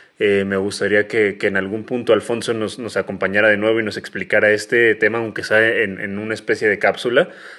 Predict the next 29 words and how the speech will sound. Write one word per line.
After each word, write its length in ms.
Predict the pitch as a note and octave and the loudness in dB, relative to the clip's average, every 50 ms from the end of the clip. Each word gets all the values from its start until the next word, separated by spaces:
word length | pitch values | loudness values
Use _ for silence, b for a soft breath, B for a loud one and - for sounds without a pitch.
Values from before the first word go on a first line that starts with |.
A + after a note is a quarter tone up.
| B B | B B
porque, 1000 | _ - A2+ A2 G#2 - - A2+ G#2+ G#2 G2+ G2+ G2+ G2 G2 F#2+ F2+ - - _ _ _ _ _ _ _ _ | _ 4 4 4 4 2 2 4 6 6 6 6 6 4 4 2 0 -2 -8 _ _ _ _ _ _ _ _
porque 260 | - A#2 - - - | -4 -4 -4 -2 -6
sí 200 | - - C3+ C3 | -6 -4 -6 -4
creo 360 | B2+ - C#3+ C3+ C#3 C#3 C#3+ C#3 | 0 4 6 8 8 8 6 4
que, 160 | C#3+ C3 - | 0 -2 -4
que 300 | - _ _ - A2+ G#2+ | -8 _ _ -4 -2 0
los 240 | G#2 G#2 G2+ - - | 0 0 0 0 -2
contratos 600 | - A#2+ G#2 G2+ G2 A#2 A#2+ A#2+ - - B2 - | -2 -2 -2 0 2 4 4 4 4 0 -4 -6
a 40 | A2+ | -4
nivel 280 | G#2 G#2 G2 G#2 G#2+ | -4 0 2 2 4
Latinoamérica, 600 | A2+ A2 - A2 G#2 G2 F#2+ G#2 A2 A2 A2 - | 4 2 0 -2 -4 -4 -2 0 0 0 0 0
a 40 | G#2+ G2 | -2 0
nivel 180 | G2 G2+ G2+ | 0 0 -2
discográficos, 720 | G2+ G#2+ - - G#2+ G2 G2 G#2 G2+ - B2 - - A#2+ A2 | -2 -4 -4 -2 0 2 2 2 2 0 -2 -2 -2 0 2
van 160 | A#2 A2+ A2+ | 2 2 2
a 80 | A2+ | 0
tener 280 | - G#2+ G2+ G#2 G#2 - | -2 -2 -2 -2 -2 -2
que 100 | - A#2 | -6 -6
modificarse 640 | A2 G#2 G2 F#2+ F#2+ - G2 - - G#2+ A2 G2+ - | -4 -4 -4 -4 -6 -10 -8 -2 0 0 0 0 -4
en, 160 | A2+ A2 G#2+ - | -8 -8 -8 -6
en 200 | C3 A#2+ G2+ G2+ | -6 -6 -6 -6
muchas, 480 | A2 A#2 A#2 - - B2 A#2 A2 - - | -8 -10 -8 -2 0 0 0 0 -2 -6
en 140 | - B2+ A#2 | -8 -6 -6
muchos 240 | A#2 A2+ - C3 | -6 -6 -4 -6
sentidos 480 | A#2 A2+ G2+ F#2+ - G#2+ A2 B2+ C#3+ C#3 | -6 -6 -8 -8 -4 -2 0 0 0 2
para 260 | - A#2 G#2 G2+ F#2+ | 2 2 2 2 0
que 160 | - G#2+ G2+ | 0 0 0
esto 300 | G2+ G2 - - B2 A#2 | 0 -2 -4 -4 -4 -4
sea, 500 | G#2+ - A#2 G#2+ G#2 G#2 G#2 G2+ F#2 B | -2 0 2 2 2 2 2 0 -2 B